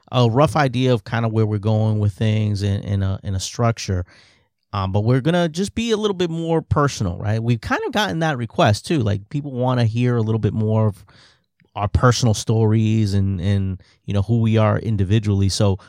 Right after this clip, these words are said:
we're gonna share that a little bit with you guys in the context of,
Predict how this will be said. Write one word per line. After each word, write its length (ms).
we're 80
gonna 120
share 300
that 120
a 60
little 340
bit 260
with 320
you 80
guys 720
in 180
the 80
context 640
of, 340